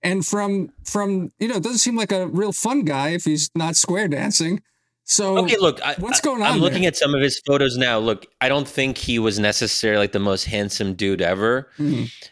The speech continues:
Speaker 2: That said, he also had, like, a Hitler mus-, <laughs> no, no, it's not a Hitler mustache. It's a, it's, it's like an old, it's an old school mustache. I don't know what they're called, but it's, like, a little bit narrow and it's right under the nose.
Speaker 1: Yeah.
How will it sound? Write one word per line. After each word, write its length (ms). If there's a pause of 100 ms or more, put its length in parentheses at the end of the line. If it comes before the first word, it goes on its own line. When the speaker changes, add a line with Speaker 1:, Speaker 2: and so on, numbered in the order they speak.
(120)
Speaker 2:
That 160
said, 200
he 80
also 220
had, 140
like, 160
a 80
Hitler 320
mus-, 320
<laughs> 40
no, 320
no, 200
it's 340
not 140
a 60
Hitler 280
mustache. 540
It's 120
a, 140
it's, 400
it's 220
like 140
an 100
old, 440 (800)
it's 140
an 100
old 300
school 260
mustache. 500
I 60
don't 160
know 80
what 160
they're 140
called, 520
but 140
it's, 180
like, 160 (140)
a 40
little 240
bit 180
narrow 580
and 100
it's 220
right 240
under 320
the 140
nose. 720
Speaker 1:
Yeah. 260